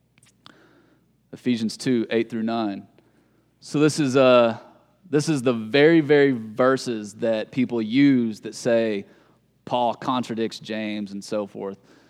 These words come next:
They use these verses, and, and actually this is probably one of the most memorized segment of verses ever. So I'm gonna go ahead and read it for us. Ephesians two, eight through nine. "For by grace you have been saved through faith, and this is not of your own doing.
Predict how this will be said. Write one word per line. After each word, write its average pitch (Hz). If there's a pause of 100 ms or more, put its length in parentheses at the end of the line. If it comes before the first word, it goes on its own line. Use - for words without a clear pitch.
(360)
They 127
use 185
these 170
verses, 147
and, 135
and 143
actually 165
this 165
is 151
probably 156
one 147
of 143
the 135
most 135
memorized 139
segment 131
of 110
verses 135 (100)
ever. 135 (760)
So -
I'm 143
gonna 156
go 123
ahead 120
and 110
read 104
it 107
for 101
us. - (540)
Ephesians 135
two, 120 (220)
eight 127
through 123
nine. 104 (300)
"For 131
by 123
grace 127
you 185
have 170
been 165
saved 139
through 131
faith, 127 (460)
and 123
this 131
is 127
not 160
of 175
your 156
own 147
doing. 131